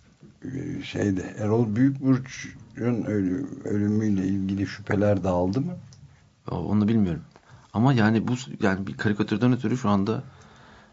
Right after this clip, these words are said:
Speaker 2: e, Bahadır Baruter'le Özer Aydoğan'ın, e, hakim karşısına çıkma durumu var.
Speaker 1: Evet,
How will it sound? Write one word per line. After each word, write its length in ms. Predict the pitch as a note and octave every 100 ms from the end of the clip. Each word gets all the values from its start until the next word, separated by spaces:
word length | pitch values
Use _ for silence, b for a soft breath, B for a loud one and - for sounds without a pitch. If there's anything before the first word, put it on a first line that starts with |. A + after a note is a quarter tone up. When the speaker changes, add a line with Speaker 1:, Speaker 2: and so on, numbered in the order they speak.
| -
Speaker 2:
e, 40 | E2 D#2+ E2 D2 D2 D2+
Bahadır 460 | F2+ F#2+ G2 G#2 G2+
Baruter'le 440 | G#2+ A#2 G2+ G2+
Özer 380 | G#2+ F#2+ G2+ G2+
Aydoğan'ın, 500 | A#2 G2+ F#2+ F#2 A#2 C3+ - - b b b b b _ -
e, 60 | - - - - - - - G2+
hakim 300 | G2 G#2 A#2+
karşısına 300 | G#2+ G2 A#2
çıkma 260 | - B2 G#2+
durumu 280 | G#2+ G#2+
var. 120 | F2 E2+ _ _ b b b b b b b b b b -
Speaker 1:
Evet, 220 | G#2+ -